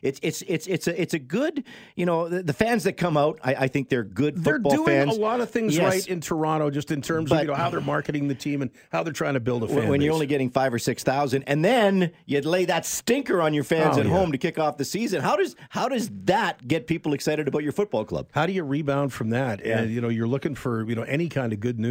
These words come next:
Speaker 2: uh, around that team, and th-, th-, they have to do something.
Speaker 1: Oh.
Speaker 2: Uh, in the, you know, in the short term here, they have to rebound and, you know, show that this is not gonna be the Argos team all year long.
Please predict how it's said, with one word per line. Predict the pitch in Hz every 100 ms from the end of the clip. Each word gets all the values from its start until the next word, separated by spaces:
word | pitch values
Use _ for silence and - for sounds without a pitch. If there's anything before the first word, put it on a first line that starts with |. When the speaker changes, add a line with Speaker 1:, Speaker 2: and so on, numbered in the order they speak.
| 123 104 - - - -
Speaker 2:
uh, | 110 104
around | 104 120 123
that | 113 127
team, | - 131 107
and | 104 104
th-, | 120
th-, | 135 156
they | 139 180
have | 160 165 170
to | - 139
do | 131
something. | - 123 113 90
Speaker 1:
Oh. | - _ _ -
Speaker 2:
Uh, | 113
in | 120 127 120
the, | 120
you | 120
know, | 117
in | 123
the | 113
short | - 117 -
term | 113 107
here, | 107 104
they | 127
have | 131 131
to | 127
rebound | 117 110 110 107 98 - - -
and, | 117 117
you | 117 110
know, |
show | 104 - 120
that | 107 110
this | 123 -
is | 107
not | 127 127 110 - _
gonna | 147 127
be | 120
the | 110
Argos | 107 107 107 -
team | 120 107 107
all | 117 110
year | 101 95
long. | 104 80